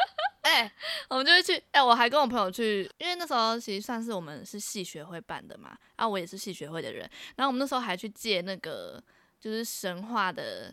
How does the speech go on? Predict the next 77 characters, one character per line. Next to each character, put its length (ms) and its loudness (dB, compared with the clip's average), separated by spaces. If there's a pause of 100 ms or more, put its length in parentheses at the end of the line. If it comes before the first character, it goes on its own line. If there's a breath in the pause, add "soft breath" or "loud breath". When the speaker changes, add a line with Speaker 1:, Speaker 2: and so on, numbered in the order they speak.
(120)
Speaker 2:
那 100 -8
些 200 -6
神 560 -10
的， 360 -6 (240)
呃， 260 -8
衣 220 -6
服。 400 -14 (420)
<laughs> 500 4
真 180 8
的， 80 8
我 60 8
们 100 8
还 80 8
去 140 4
借。 180 4
Speaker 1:
道 140 12
具 400 8
哦。 360 10
Speaker 2:
对 60 6
啊， 60 8
我 40 6
们 80 0
去 80 -4
借 160 -2
道 240 2
具 280 -6
啊， 200 0
我 60 -6
们 160 -4
有 60 -2
一 20 0
笔 180 -6
经 320 -6
费， 400 -4
好 120 -6
像 120 -4
很 160 -6
少， 420 -6
然 100 -6
后 40 -4
我 40 -6
们 80 -8
就 60 -4
要 120 -2
去 100 -10
借 280 -8
道 240 -10
具 260 -18
这 60 -16
样。 180 -12
还 140 -2
有 80 -2
什 80 -10
么 100 -8
签 240 4
到 80 -4
片、 100 10
Speaker 1:
好 60 10
酷 60 8
哦。 320 6
Speaker 2:
预 160 0
告 180 4
片， 220 -2
都 100 0
是 60 -2
我 60 0
们 120 -8
自 160 -10
己 60 -6
要 120 -2
去 120 -6
拍 360 -8
的。 300 -12
Speaker 1:
哎， 240 4 (380 soft breath)
你 100 4
们 180 8
超 280 8